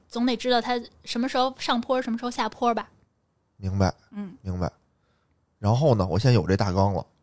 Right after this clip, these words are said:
Speaker 1: 有了大纲了，然后钱有了吗？
Speaker 2: 没有啊。
Speaker 1: 哦，就是有，再有这个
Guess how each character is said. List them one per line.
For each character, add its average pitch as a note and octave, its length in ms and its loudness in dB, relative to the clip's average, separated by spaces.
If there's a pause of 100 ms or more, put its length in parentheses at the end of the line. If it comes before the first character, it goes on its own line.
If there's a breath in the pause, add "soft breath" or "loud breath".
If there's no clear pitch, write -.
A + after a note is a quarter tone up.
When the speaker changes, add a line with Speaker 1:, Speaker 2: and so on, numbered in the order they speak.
Speaker 1:
有 B3+ 200 2
了 C4 80 2
大 D4+ 140 4
纲 D4+ 220 4
了， C4+ 240 6
然 A3+ 100 0
后 B3 220 2
钱 B3 300 2
有 B3 160 4
了 C#3 60 -10
吗？ G3 220 -8 (280)
Speaker 2:
没 A#2+ 180 0
有 D3 160 4
啊。 A2+ 260 2 (100)
Speaker 1:
哦， C#4+ 140 2 (180 loud breath)
就 G4+ 140 4
是 A3 200 2
有， A3+ 360 2
再 E4 200 4
有 A3 260 6
这 C4+ 180 -2
个 A#3 240 2